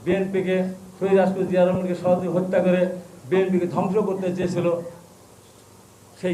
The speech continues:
জেনারেল এরশাদই বাংলাদেশের না মাটি থেকে বা বাংলাদেশের রাজনৈতিক অঙ্গন থেকে তার দল মুছে না গেলেও সেই দল ওই যে বিভিন্ন সময়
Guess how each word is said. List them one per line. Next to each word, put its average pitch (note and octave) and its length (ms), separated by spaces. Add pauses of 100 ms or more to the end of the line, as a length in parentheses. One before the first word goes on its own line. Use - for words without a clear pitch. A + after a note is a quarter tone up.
জেনারেল F3+ 340
এরশাদই F#3 420 (440)
বাংলাদেশের F3 560
না D#3+ 80 (160)
মাটি D#3+ 280
থেকে E3 160 (100)
বা D#3+ 80 (180)
বাংলাদেশের D#3 280
রাজনৈতিক D#3 400
অঙ্গন F3 280
থেকে E3 180 (440)
তার E3 180 (140)
দল D#3+ 160 (420)
মুছে A3 220 (100)
না F#3 60 (100)
গেলেও F#3 240 (400)
সেই E3+ 160 (120)
দল D#3 160 (600)
ওই D#3 140
যে E3 60 (580)
বিভিন্ন F3+ 320 (580)
সময় E3 260